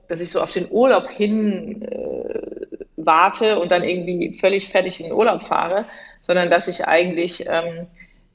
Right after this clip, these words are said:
in dem Sinne so lebe, dass ich mein Energielevel über den Tag irgendwie gut halten kann. Das, wie mache ich das? Ich achte drauf, dass ich dann Sport mache. Das ist aber dann auch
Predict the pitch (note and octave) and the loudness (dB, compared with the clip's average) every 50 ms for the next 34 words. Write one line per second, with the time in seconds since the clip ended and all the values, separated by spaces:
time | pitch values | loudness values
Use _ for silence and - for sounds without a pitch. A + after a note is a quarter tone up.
0 | _ - _ - - - - F3 E3 D#3 F#3 F#3 F#3+ F#3 F#3 F3+ E3+ D#3+ F3+ F3+ | _ -20 _ -12 -8 -6 -6 -6 0 2 2 2 2 0 -2 -4 0 2 2 4
1 | E3+ E3+ F#3+ F#3 E3+ F3 E3+ F3 - F3 E3+ - - - - E3 E3 E3 D#3+ - | 4 4 4 4 4 4 2 2 2 0 -4 -4 -6 -12 -6 -4 -2 -2 -2 -2
2 | - E3+ E3+ D#3+ D3+ F3 F#3+ E3+ E3+ D#3+ D#3+ D3+ D3+ D3 D#3 D3 D#3 D#3 - - | 0 0 0 0 0 -2 2 2 2 2 2 -2 0 0 0 -2 -2 -4 -6 -6
3 | - D3 C#3+ D3 - - - D3+ - - C#3+ - - D#3 - - C#3+ C#3+ C#3 - | -4 -4 -4 -4 -6 -8 -10 -10 -10 -16 -20 -18 -16 -16 -6 -2 -2 -2 -2 -2
4 | - - - - - - - - _ _ - - - _ _ - D3+ D#3+ - - | -6 -14 -12 -12 -12 -12 -12 -20 _ _ -20 -20 -20 _ _ -6 -6 -4 -4 -8
5 | - D#3 E3 D#3+ D#3 D3+ D3+ F#3 F3+ - - E3+ E3 D#3+ - - - - - - | -8 -6 -4 -2 -2 -2 -2 -4 -8 -2 0 0 0 0 -2 -2 -2 -2 -2 -4
6 | E3 - - - D3+ D#3 D#3 - - D#3+ D#3 - D#3 - - D3+ D3+ D#3 D#3 D#3 | -6 -6 0 2 4 4 4 2 -4 -6 -6 -6 -10 -4 -2 -2 -2 -2 -6 -8
7 | D3+ - - F3+ F3+ F3+ F3+ F3+ E3 - C3 - - - C#3+ - - - E3 D#3 | -10 -2 2 4 4 4 4 2 -4 -6 -6 -6 -8 -10 -10 -10 -4 -4 -2 0
8 | D#3 D#3 D#3 - - D3 D3 - | 0 0 0 0 -2 -2 -4 -4